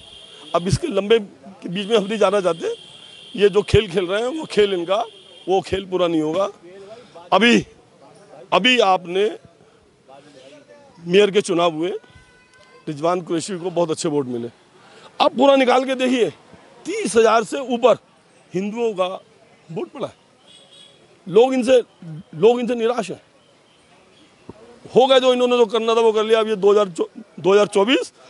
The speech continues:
हमारे कांग्रेसियों की, हमारे कांग्रेसी कार्यकर्ताओं की है। ऐसा जोश है कांग्रेस, ये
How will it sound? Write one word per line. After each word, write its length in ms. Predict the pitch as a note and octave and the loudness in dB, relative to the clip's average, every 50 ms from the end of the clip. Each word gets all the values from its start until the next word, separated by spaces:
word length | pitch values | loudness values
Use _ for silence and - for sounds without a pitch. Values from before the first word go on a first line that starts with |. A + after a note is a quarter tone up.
| - - - | -16 -8 -4
हमारे 240 | - F3+ F3+ F#3 F#3+ | 0 0 2 2 0
कांग्रेसियों 540 | - F3+ F3 F3 F3+ F#3 F#3+ - G#3 G#3+ G#3+ | 0 -2 -2 0 0 -2 -2 -2 -2 -4 -4
की, 140 | G3 C4+ | -2 -2
हमारे 280 | G4+ D4 B3 G3+ G3 G3 | -2 0 0 0 0 0
कांग्रेसी 440 | F#3+ - F#3+ F3 F3+ F3 F3+ C#3 G#3+ G3 | 0 -2 -2 0 0 0 -2 -4 -6 -6
कार्यकर्ताओं 560 | - - F3 F#3 E3+ E3 D#3+ - D3 C#3 B2+ | -2 -2 -2 0 -2 -4 -6 -6 -6 -10 -10
की 140 | A2+ A#2+ A#2+ | -10 -14 -18
है। 100 | A2+ - - - - - - - - - | -18 -18 -20 -20 -20 -20 -20 -20 -8 -4
ऐसा 260 | - D#3+ F#3 - B3+ A#3+ | -2 0 2 2 2 2
जोश 260 | F#3+ F3+ G#3+ A#3 G#3 C4+ | 4 4 2 2 2 0
है 60 | A#3+ | -4
कांग्रेस, 300 | G3+ G#3+ G3 G3+ A3 G3+ F#3+ G#3 A3+ A3 F3+ F3 - - - - - | -4 -6 -8 -8 -8 -10 -12 -14 -14 -14 -14 -16 -16 -20 -20 -18 -12
ये 260 | A3+ A3+ F#3 E3 D3+ | -8 -6 -6 -4 -6